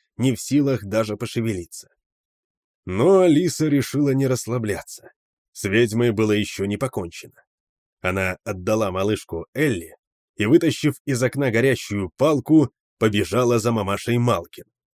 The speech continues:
Я знал, что она собирается сделать. Одно прикосновение, и ведьма загорится. Что-то внутри меня противилось этому. Это была слишком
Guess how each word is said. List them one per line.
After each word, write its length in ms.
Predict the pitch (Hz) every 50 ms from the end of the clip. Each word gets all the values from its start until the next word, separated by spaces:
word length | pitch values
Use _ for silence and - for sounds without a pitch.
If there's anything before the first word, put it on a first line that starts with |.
| _ _ _ _ _ _
Я 320 | - 98 110 120 123 120 113
знал, 400 | 101 - 117 131 147 139 113 92
что 240 | - - - 95 90
она 200 | 87 90 104 104
собирается 640 | - - 107 95 98 87 87 90 90 - - 127
сделать. 520 | 117 101 98 92 85 - - - - - - _ _ _ _ _ _ _ _ _ _
Одно 420 | - 95 92 82 82 98 113 110 90
прикосновение, 920 | - 90 87 - 90 - - - 85 82 98 143 143 113 87 82 73 - _ _ _ _ _ _ -
и 120 | 131 135
ведьма 640 | 123 117 131 135 117 104 113 123 123 120 120 101 87 _
загорится. 800 | - 92 98 143 147 147 151 143 120 - - - - - - - _ _ _ _ _ _ _ _ _ _ _ _ _ _ _ _ _
Что-то 680 | - - - - - 151 156 - 147 151 151 139 131 - -
внутри 440 | 120 101 113 147 147 - 127 143 131
меня 500 | 110 104 107 117 147 180 160 123 92 - _ _ _ _ _ _
противилось 720 | - - 123 147 - - - 139 113 90 85 85 95 - -
этому. 400 | 107 82 - - 76 - _ _ _ _ _ _ _ _ _ _ _ _ -
Это 220 | 95 90 92 90
была 240 | 87 92 92 90 82
слишком 580 | - - 95 107 - - - - 101 101 98